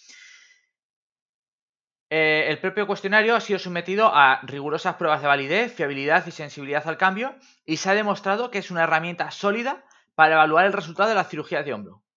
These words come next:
Así que esta es una escala que puede ser muy útil de utilizar.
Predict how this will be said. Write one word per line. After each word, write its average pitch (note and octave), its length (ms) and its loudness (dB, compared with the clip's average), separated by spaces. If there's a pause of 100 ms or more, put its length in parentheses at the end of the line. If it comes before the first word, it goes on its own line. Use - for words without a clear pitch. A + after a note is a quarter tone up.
(120)
Así A#2+ 240 -12
que B2 300 -6 (180)
esta F#3 460 -4
es D3 100 -10
una D3 120 -10
escala G3 420 -6 (180)
que C3 140 -12
puede D#3 320 -2
ser D3+ 160 -10
muy D3 160 -12
útil E3+ 260 -8
de E3 240 -8
utilizar. G#2 480 -18